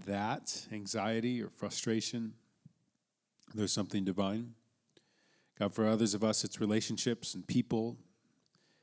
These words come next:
It's like Jonah. It's in maybe entire people <laughs> groups that we just want to write off and say,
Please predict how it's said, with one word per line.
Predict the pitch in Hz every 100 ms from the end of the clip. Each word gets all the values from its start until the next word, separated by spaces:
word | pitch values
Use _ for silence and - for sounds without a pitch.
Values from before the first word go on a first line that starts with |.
| _ _ -
It's | 104
like | 107 107
Jonah. | 107 135 135
It's | 92 -
in | 101 101
maybe | 104 110 110
entire | 101 - 120 123
people | - 147 -
<laughs> |
groups | 113 - 143 -
that | - 156
we | 131
just | 113 135
want | 131
to | 110
write | 104 107
off | 101 104 104
and | 95
say, | 92 95 90 92